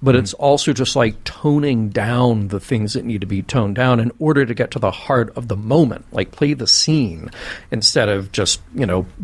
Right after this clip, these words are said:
Speaker 1: building up a character because you think they'll be funny.
Speaker 2: You know, this great scene, though. Sometimes, you know, we, we're a little hard on episodes where they say, you know, "Tell us, don't show us," or "Show us, don't tell us." In this case,
Speaker 1: Mm-hmm.
Speaker 2: we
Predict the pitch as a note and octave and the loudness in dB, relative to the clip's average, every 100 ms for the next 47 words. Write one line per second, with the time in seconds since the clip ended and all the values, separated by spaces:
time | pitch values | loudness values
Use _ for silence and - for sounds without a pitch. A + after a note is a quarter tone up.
0 | A#2+ C3+ B2 G#2+ G#2 - B2 G#2+ F#2+ A2+ | 0 2 2 0 -2 -2 0 0 -2 -4
1 | G#2 F#2 G2+ G2 B2 - G2+ F#2+ F2 - | -6 -6 -8 -6 -6 -4 -4 -4 -4 -2
2 | G#2 D2+ C2 - - - - - - - | -2 -2 -12 -16 -18 -16 -16 -16 -16 -10
3 | - - D3+ E3+ F3+ - E3+ G3+ - B2+ | -10 -4 0 2 2 0 0 0 0 2
4 | A#2 F#2 F2 F2+ - - - C#3+ C#3+ B2 | 2 2 -2 -4 -12 -4 -2 0 2 0
5 | B2 A#2 A2+ A2+ A2 G#2+ A#2 A#2+ G#2 - | 2 2 2 2 0 0 2 2 0 2
6 | A#2+ A#2 - A2 A2 G2+ G#2 A2 - G#2+ | 2 2 2 0 0 0 0 0 0 2
7 | G#2 G2+ G#2+ G2 - G2+ G2+ G2+ F#2 F#2 | 2 2 0 0 2 0 2 2 2 0
8 | A2 - G#2+ G#2 G#2 G2+ - - G#2 G#2+ | -2 -6 0 0 2 0 0 0 2 2
9 | G#2+ - - G2+ - F2 - G#2 A2 A2 | 0 -4 -2 -2 -2 -4 -2 0 0 2
10 | G2 B2 - G2 G2 A2+ A#2+ G#2+ A#2 A#2 | 2 2 2 2 2 2 0 -2 0 2
11 | G2+ F#2+ F#2+ F2+ | 2 2 0 -4